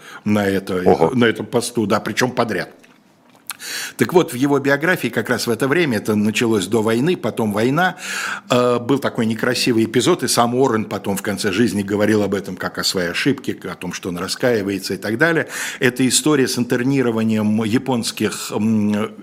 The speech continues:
Speaker 1: американских граждан японского происхождения, э, в годы Второй мировой войны, когда их, в общем, переселили от побережья вглубь территории в лагеря, напоминавшие лагеря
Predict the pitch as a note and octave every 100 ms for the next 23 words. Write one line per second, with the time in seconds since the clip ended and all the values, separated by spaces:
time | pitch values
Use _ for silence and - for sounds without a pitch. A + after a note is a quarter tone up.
0 | - C3 C3 C#3 C#3 C#3+ A#2+ - A2 A2
1 | B2 A#2+ - G#2+ A2 A2+ A2+ - G#2 F#2+
2 | A2+ G#2+ - A2+ G2+ A#2 F3 D3 B2 A2
3 | - - - - A2+ A2 F#2+ G2 A2 A2
4 | G#2+ A2+ A2 G2+ - A2+ A2 G#2 G#2 G#2
5 | G#2+ G#2 G#2+ A2+ D#3+ G3+ F#3+ - - -
6 | - - A2+ A2 A#2+ C3 D3 - G#2 A#2
7 | - A#2 A2 A2+ A2+ - A#2+ B2+ A#2+ A2+
8 | G#2+ A2+ G#2 A2+ A#2+ A#2 F#2 G#2+ F#2 A2+
9 | A#2+ A#2 - A2+ A#2 A#2+ A#2+ A2+ A2+ G#2+
10 | G#2 A2 G2 A#2 A#2+ A#2 A2+ G#2+ A2+ A2
11 | A2+ A2 - A#2 G#2+ G#2+ G2 G#2+ G#2+ G2+
12 | -